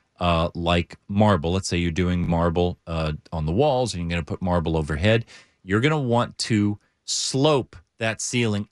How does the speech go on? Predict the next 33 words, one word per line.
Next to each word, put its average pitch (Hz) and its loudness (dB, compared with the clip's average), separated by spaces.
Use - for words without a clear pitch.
ever 139 -4
so 120 2
slightly. 117 -2
Don't 90 -2
put 131 0
it - 0
up - 0
completely 123 -2
level. 117 2
Put 117 -6
it 117 -2
in 117 2
on 98 0
the 95 2
tiniest 139 0
of 113 2
slope. 113 2
I'm 87 -2
talking 110 -2
about 92 0
an 98 -4
eighth 143 2
of 143 0
an 127 -2
inch 120 -2
per 113 -2
foot - -2
slope, 87 0
just - -2
ever 156 0
so 135 0
slightly 117 0
sloped 117 0